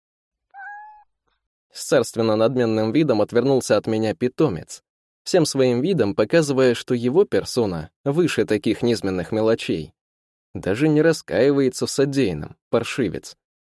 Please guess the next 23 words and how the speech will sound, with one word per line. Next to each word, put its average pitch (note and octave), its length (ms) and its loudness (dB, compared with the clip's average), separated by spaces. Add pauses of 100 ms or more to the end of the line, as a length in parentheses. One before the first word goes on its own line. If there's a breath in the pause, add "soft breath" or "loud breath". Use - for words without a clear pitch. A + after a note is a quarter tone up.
(200)
А E2 120 -2
ведь G#2+ 280 -2
имидж B2+ 420 0
для G#2+ 140 0
художника B2+ 600 2
очень A2 400 0
важен. G#2 480 -4 (440)
Даже A2 300 2
если A#2+ 300 2
я A#2+ 180 2
создам A2+ 460 0
истинный G#2 340 0
шедевр, F#2 680 -2 (380)
впечатление E3 680 2
от C#3 100 -4
него C#3 240 2
будет C3 360 0
подпорчено, A#2 680 0
если G#2 340 2
вручать G#2+ 400 0
картину G#2+ 420 0
хозяину A2+ 560 0
будет A2+ 320 -4